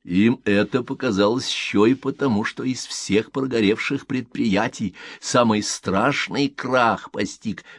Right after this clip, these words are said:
предприятие Малаки Константа. Констант сам вёл свой вертолёт, потому что вся прислуга ушла накануне вечером.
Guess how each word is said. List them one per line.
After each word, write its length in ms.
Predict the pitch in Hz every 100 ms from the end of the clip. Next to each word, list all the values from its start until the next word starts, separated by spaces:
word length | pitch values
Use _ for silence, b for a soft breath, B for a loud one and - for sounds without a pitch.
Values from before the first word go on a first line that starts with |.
| B
предприятие 720 | 104 - 92 95 113 120 101
Малаки 560 | 87 87 113 113 -
Константа. 1040 | 110 95 95 - - - 113 135 - - - _ _ _ _ _ _ _ _ _ _ _ _ _ _ _ _ _ _ b b b b b b b b b -
Констант 680 | 196 233 208 - 262 269 226
сам 440 | - - 226 220
вёл 280 | 190 208 202
свой 380 | - - 180 175
вертолёт, 840 | 143 151 147 - 131 123 131 -
потому 240 | - 101
что 140 | 92 -
вся 220 | - 92
прислуга 640 | - 87 - - 165 233
ушла 580 | 214 202 - 180 180 180
накануне 560 | - - 165 95 143 107
вечером. 520 | 90 90 - 147 -